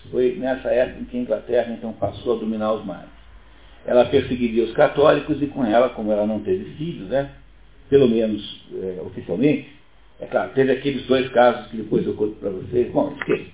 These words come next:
tá? Então, ela, como ela não teve filhos oficialmente, então a dinastia Tudor, que ela representava, morre com ela.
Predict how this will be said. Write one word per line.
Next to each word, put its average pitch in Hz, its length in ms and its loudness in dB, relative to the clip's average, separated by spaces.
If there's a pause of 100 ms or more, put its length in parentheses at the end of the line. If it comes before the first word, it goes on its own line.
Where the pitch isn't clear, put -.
(500)
tá? 123 200 0 (440)
Então, 143 320 2
ela, 127 400 6
como 151 200 6
ela 147 160 12
não 139 200 8
teve 123 360 2
filhos 135 340 0
oficialmente, 131 880 2
então 135 280 -2
a 131 120 4
dinastia 131 680 -4
Tudor, 156 360 -2 (340)
que 120 80 -6
ela 113 140 0
representava, 113 760 -2
morre 123 380 2
com 113 100 -6
ela. 92 180 -10